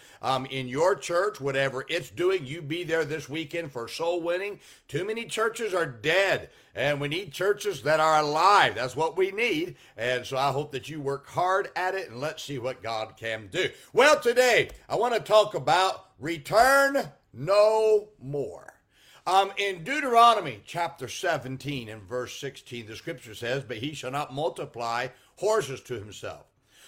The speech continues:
nor cause the people to return to Egypt, to the end that he should multiply horses. For as much as the Lord hath said it unto you, ye shall henceforth return no more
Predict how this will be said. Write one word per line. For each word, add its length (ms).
nor 220
cause 460
the 100
people 440
to 120
return 760
to 260
Egypt, 400
to 120
the 220
end 600
that 220
he 260
should 200
multiply 600
horses. 460
For 300
as 140
much 400
as 140
the 120
Lord 280
hath 180
said 240
it 140
unto 260
you, 340
ye 520
shall 600
henceforth 960
return 720
no 180
more 720